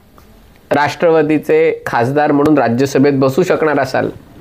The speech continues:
तर तुम्हाला राजीनामा द्यायची गरज काय, याच्यासाठी अनेक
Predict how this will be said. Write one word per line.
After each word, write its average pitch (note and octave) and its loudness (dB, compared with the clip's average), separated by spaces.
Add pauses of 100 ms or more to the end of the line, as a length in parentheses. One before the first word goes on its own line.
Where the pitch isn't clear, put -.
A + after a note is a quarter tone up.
(1160)
तर G#3 2
तुम्हाला F3 2
राजीनामा F3 2
द्यायची D3 0
गरज D#3+ 2
काय, - 0
याच्यासाठी E3+ 0
अनेक D#3 0